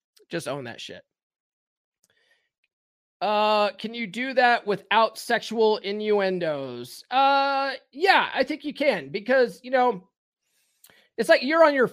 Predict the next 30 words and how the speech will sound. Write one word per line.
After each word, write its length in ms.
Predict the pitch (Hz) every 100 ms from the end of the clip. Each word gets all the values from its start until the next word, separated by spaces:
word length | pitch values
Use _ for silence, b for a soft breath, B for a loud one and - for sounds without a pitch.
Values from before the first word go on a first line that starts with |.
| _
you're 160 | 247 247
on 100 | 214
your 120 | 180
fifteenth 440 | - 185 175 147
read, 240 | 147 143 113
Santiago. 580 | 131 117 131 117 123 - _ _
Uh, 180 | 151 156 175
it's 100 | 247
like 140 | 262
what 160 | 247 -
Corey 260 | 214 208
says 200 | 196 180
in 60 | 165
the 60 |
book. 320 | 139 165 135 135
Like, 220 | 135 - _ - 165
uh, 260 | 135 143 - _ - _ _
if 140 | 180 -
you're 100 | 370
on 80 | 320
a 60 |
date, 420 | 185 220 226 233 _ _ -
unless 520 | 190 190 214 320 -
you're, 120 | 339 277
like, 140 | 214
really 380 | 151 180 233 247
good 360 | 196 226 233 220
at 180 | 175 -
getting 240 | 202 190
sexual 800 | - 185 180 190 185 185 180